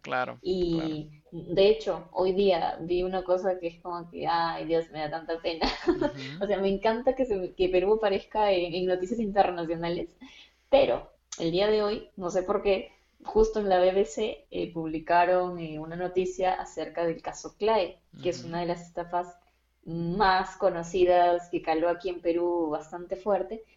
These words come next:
Speaker 2: porque fue una estafa piramidal. De
Speaker 1: Ujú.
Speaker 2: hecho, había un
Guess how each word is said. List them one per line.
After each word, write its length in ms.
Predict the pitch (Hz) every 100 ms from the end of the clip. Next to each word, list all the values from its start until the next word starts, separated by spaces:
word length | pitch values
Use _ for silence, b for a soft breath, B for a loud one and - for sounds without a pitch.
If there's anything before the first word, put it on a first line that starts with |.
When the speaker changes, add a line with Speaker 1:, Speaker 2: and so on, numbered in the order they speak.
| B
Speaker 2:
porque 220 | 294 294
fue 140 | 311 311
una 100 | 285
estafa 380 | 285 214 208 196
piramidal. 600 | 185 175 156 165 196 - - _ _ 147 143
De 160 | -
Speaker 1:
Ujú. 0 |
Speaker 2:
hecho, 180 | 135 175
había 640 | 175 170 175 180 175 175
un 480 | 175 180 180 175 165